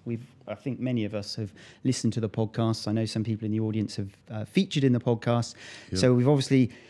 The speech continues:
Speaker 1: heard you quizzing them, finding about, about their business and their background. And I thought it'd be really nice to start the session this afternoon by actually finding out a little bit about you
Speaker 2: Okay.
Speaker 1: as well.
Speaker 2: <laughs>
Speaker 1: Uh, partly because, uh, as we'll hear,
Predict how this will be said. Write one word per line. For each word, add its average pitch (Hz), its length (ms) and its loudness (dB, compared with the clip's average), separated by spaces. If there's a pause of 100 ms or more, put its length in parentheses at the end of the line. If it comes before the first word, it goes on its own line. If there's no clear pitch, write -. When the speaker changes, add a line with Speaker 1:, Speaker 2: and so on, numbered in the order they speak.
(160)
Speaker 1:
heard 151 280 6
you 160 240 8
quizzing 135 380 6
them, 139 360 6
finding 127 400 4
about, 123 520 2 (100)
about 120 320 -2
their 123 140 2
business 117 560 0
and 117 160 0
their 113 100 0
background. 110 520 -6
And 117 80 0
I 123 80 2
thought 135 160 0
it'd 120 120 0
be 135 100 2
really 131 180 4
nice 120 480 0 (220)
to 117 100 -14
start 127 460 -2
the 120 60 -8
session 113 380 -6
this 107 180 -6
afternoon 117 600 2 (540)
by 156 180 2
actually 156 280 2
finding 123 340 4
out 120 120 2
a - 40 -6
little 120 160 0
bit 113 120 0
about 113 320 -2
you 131 480 4
Speaker 2:
Okay. 95 180 0
Speaker 1:
as 117 100 2
well. 117 400 4
Speaker 2:
<laughs> - 500 -10
Speaker 1:
Uh, 135 200 4 (140)
partly 220 320 4
because, 143 640 4 (380)
uh, 131 640 6
as 127 120 2
we'll 127 160 6
hear, 127 380 6